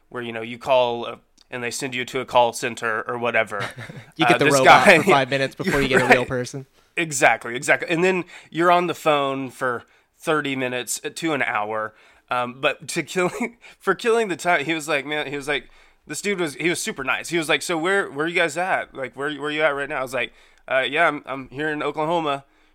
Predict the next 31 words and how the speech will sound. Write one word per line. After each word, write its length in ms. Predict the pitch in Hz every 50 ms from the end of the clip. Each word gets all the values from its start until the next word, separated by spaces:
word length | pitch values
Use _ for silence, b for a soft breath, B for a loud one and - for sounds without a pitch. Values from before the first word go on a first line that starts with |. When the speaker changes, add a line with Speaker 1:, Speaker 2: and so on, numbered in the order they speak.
| b b b
Speaker 1:
He 80 | 139
was 120 | 156 147 147
like, 100 | 143 135 -
"Oh, 160 | 151 160 156
y'all 200 | 147 143 151 175
got 220 | 175 170 135 123 113
Brahms 400 | 135 139 151 151 151 147 135 117
down 220 | 123 123 120 120
there." 200 | 117 117 120 120
He 100 | 120 131
was 120 | 143 131 131
like, 180 | 135 131 123
"Man, 200 | 135 139 135 135
I," 260 | 135 147 160 165 160
he's 180 | 156 156 160 147
like, 120 | 156 160 -
"Every 320 | - 190 185 180 170 190 185
time 240 | - 175 165 156
I 60 | 156 147
go 300 | 143 147 147 143 143 139
to 240 | - - 156 147
Oklahoma," 600 | 135 131 123 131 123 120 127 120 117 110 107 107 - b b b b b
he 80 | 127
was 120 | 131 123 120
like, 120 | 120 -
"I 60 | 127 139
gotta 260 | 131 139 131 131 123
get 140 | 123 127 117
me 100 | 120 120
some 180 | - - 117
Brahms." 420 | 110 113 107 104 101 104 104 -